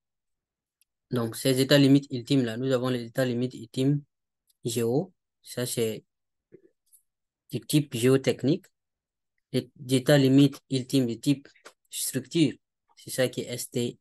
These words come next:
R, là. Les états limites ultimes du type équilibre. Donc, c'est ça qui est comme ça. Et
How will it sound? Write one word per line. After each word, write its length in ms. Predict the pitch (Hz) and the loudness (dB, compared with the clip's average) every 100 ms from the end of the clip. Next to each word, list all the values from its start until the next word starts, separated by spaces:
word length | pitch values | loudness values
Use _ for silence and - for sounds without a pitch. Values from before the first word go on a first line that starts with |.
| - | -4
R, 200 | 120 107 | -2 -2
là. 180 | 113 180 185 - _ _ _ _ - | -6 -10 -12 -20 _ _ _ _ -8
Les 180 | 123 117 | -6 0
états 180 | 151 | 4
limites 400 | 143 131 139 143 - | 6 8 6 4 0
ultimes 380 | 131 117 147 127 | -2 4 6 6
du 140 | 117 | 2
type 320 | - 143 139 - - _ _ _ _ _ _ _ _ _ _ _ _ | 2 0 0 -12 -20 _ _ _ _ _ _ _ _ _ _ _ _
équilibre. 640 | - 139 147 139 160 156 - _ _ _ _ _ _ _ _ _ _ _ _ _ _ _ _ _ _ - | 0 2 4 6 6 2 -8 _ _ _ _ _ _ _ _ _ _ _ _ _ _ _ _ _ _ -6
Donc, 240 | 127 120 | -4 -4
c'est 100 | 123 | -6
ça 180 | 113 131 | -2 -2
qui 140 | 127 | -2
est 60 | 117 | -6
comme 160 | 113 107 | -8 -8
ça. 300 | 127 147 - _ _ _ _ _ _ _ _ _ _ _ - | -6 -6 -8 _ _ _ _ _ _ _ _ _ _ _ 0
Et 280 | 139 123 | 2 2